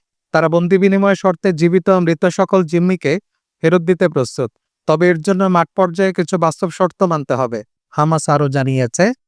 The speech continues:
গাজা উপত্যকার শাসনভার তার একটি স্বাধীন ফিলিস্তিনি টেকনোক্র্যাট সংস্থার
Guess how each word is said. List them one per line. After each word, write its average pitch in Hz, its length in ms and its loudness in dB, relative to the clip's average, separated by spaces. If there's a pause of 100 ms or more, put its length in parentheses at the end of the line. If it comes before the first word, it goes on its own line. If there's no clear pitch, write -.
(240)
গাজা 151 340 2
উপত্যকার 185 540 0
শাসনভার 185 520 2
তার 175 200 2
একটি 175 240 0
স্বাধীন 170 380 0
ফিলিস্তিনি 180 580 0
টেকনোক্র্যাট 185 600 -2
সংস্থার 175 540 -2